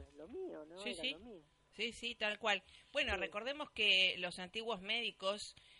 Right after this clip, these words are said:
Speaker 2: eh, Hipócrates y todos los, eh, antiguos, ¿verdad?
Speaker 1: Sí.
Speaker 2: Eh, tenían nociones de la astrología. Contanos un poco la historia de la astrología. ¿De dónde viene, Cristina?
Speaker 1: Mirá, la astrología es algo muy an-, es,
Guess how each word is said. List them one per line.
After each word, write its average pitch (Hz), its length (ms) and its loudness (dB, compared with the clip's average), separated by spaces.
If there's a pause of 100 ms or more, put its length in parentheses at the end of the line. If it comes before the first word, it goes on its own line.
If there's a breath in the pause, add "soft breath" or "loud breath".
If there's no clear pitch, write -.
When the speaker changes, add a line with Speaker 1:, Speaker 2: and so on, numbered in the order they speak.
(140 loud breath)
Speaker 2:
eh, 170 400 0
Hipócrates 190 720 0
y 170 60 -14
todos 180 580 2
los, 160 220 -8 (200)
eh, 156 340 -4
antiguos, 165 560 -4
¿verdad? 185 380 4
Speaker 1:
Sí. 151 200 -6 (240 loud breath)
Speaker 2:
Eh, 202 400 4
tenían 262 320 2
nociones 165 600 -4
de 175 120 -4
la 165 80 -4
astrología. 165 540 -6
Contanos 339 440 -2
un 247 80 -8
poco 247 240 -4
la 208 80 -4
historia 185 360 -2
de 170 80 2
la 160 60 -2
astrología. 160 840 -4 (180)
¿De 190 140 -4
dónde 226 280 -6
viene, 160 680 -6
Cristina? 160 440 -10 (520)
Speaker 1:
Mirá, 190 380 2
la 160 120 -2
astrología 180 520 -4
es 392 80 0
algo 165 220 0
muy 180 220 -6
an-, 160 180 -6 (100)
es, 170 100 -6